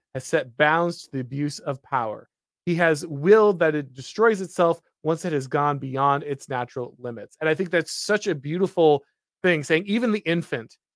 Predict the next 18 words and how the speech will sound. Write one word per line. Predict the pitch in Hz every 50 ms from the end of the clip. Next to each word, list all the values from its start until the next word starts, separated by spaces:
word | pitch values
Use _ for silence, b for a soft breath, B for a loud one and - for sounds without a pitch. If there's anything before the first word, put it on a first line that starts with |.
| _ -
that | 147 139 - _
kills | - - 190 190 180 165 156
a | 165
bird, | 147 127 147 147 135 120 110 101 98 - _ _ _ _ _ _ _ _ _ _ _ _ _ - -
uh, | 151 147 143
you | 143 160 165
know, | 147
just | 135 123 165 190 185 - -
to | - 208
know | 180 165 165 165 160
that | 151 147 143
it's | 135 131 - -
stronger | - - - - 156 165 165 175 165 156 147 147 151
than | 143 147 139 131
something | - - 139 123 - 131 120 120 123
else, | 117 104 104 - -
that | 151 143 143
this, | 185 190 -